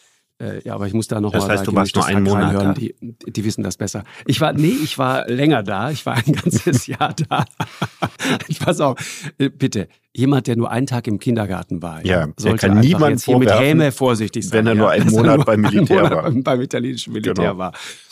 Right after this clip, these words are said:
Speaker 1: Nee, und das Interessante ist, zu der Zeit hat Maradona in Neapel Fußball gespielt.
Speaker 2: Das stimmt.
Speaker 1: Soweit ich das
Speaker 2: Oh ja,
Speaker 1: Ja.
Speaker 2: das stimmt.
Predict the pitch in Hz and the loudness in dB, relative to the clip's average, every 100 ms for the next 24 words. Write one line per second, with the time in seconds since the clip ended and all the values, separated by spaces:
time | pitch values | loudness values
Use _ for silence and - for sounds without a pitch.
0 | - - - 135 - 113 110 113 110 101 | -20 -10 -2 -2 -2 -6 -4 -6 -8 -6
1 | 139 139 117 117 110 110 - 127 - 139 | -8 -6 -8 -8 -6 -6 -6 -8 -8 -8
2 | - _ 110 101 101 95 107 131 117 - | -8 _ -4 -2 -4 -4 0 0 0 -2
3 | 107 95 95 98 196 - 95 82 - 76 | -2 -2 -6 -6 -6 -6 -10 -10 -12 -16
4 | - _ _ _ _ - - _ _ _ | -16 _ _ _ _ -20 -20 _ _ _
5 | _ _ _ - 85 - - 156 - 107 | _ _ _ -16 -14 -10 -10 -10 -4 -2
6 | 95 73 - - - 85 101 131 67 - | -2 -6 -14 -8 -2 0 2 0 -2 -10
7 | - 104 - | -10 -12 -14